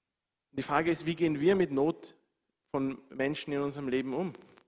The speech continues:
Wie gehen wir damit um, wenn wir sehen, dass es jemandem schlecht geht? Wie gehen wir damit um, wenn wir auf der Straße jemanden begegnen, der offensichtlich traurig ist, weil jemand heulend herumsitzt oder was auch immer? Gehen wir hin, bieten wir unsere Hilfe an, fragen wir,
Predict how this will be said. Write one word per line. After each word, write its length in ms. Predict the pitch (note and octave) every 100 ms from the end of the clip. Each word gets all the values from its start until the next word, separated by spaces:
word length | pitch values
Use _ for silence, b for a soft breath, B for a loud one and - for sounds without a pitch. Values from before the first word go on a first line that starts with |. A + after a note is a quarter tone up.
| _
Wie 100 | -
gehen 200 | D3 D#3+
wir 100 | E3+
damit 260 | D3+ D3 D3
um, 220 | D#3 F#3
wenn 180 | C#3+ C3
wir 100 | B2+
sehen, 260 | A#2+ A#2+ A#2
dass 100 | A2+
es 140 | A2
jemandem 280 | A#2 A2+ A2+
schlecht 420 | - A2 - -
geht? 180 | - _ _ _ _ _ _ _ _ _ _
Wie 140 | - D3
gehen 220 | D#3+ E3+
wir 80 | F3
damit 260 | E3+ E3
um, 200 | E3+ F#3 B B _ _
wenn 220 | C#3+ C#3
wir 180 | C#3+ C3+
auf 80 |
der 100 | -
Straße 420 | C#3 - A#2+ B2 C#3+
jemanden 240 | C3 C3
begegnen, 380 | B2 A#2+ C3+ B2
der 200 | B2 A#2+ - - _
offensichtlich 600 | - B2 C3+ B2 - C3+
traurig 380 | _ A2+ B2 A2
ist, 200 | G#2+ -
weil 280 | A#2 A2+ A#2 - _ _ _
jemand 320 | A#2+ A#2 A#2+
heulend 340 | A#2+ A#2+ A#2
herumsitzt 540 | A#2+ A#2+ B2 B2+ - A#2+
oder 120 | A#2
was 160 | A2
auch 120 | A#2 A#2
immer? 260 | A2 G2 F#2+ _ _ _ _ _ _ _ _ _ _ _ _ _
Gehen 200 | - C#3
wir 80 | D#3+
hin, 240 | D3+ G3
bieten 320 | E3 - - D3+
wir 100 | D3
unsere 240 | C#3 C3+
Hilfe 440 | A2 C3 - C3
an, 260 | A#2 G3 G#3+ - _ _
fragen 260 | A#2 B2+ D3
wir, 160 | C#3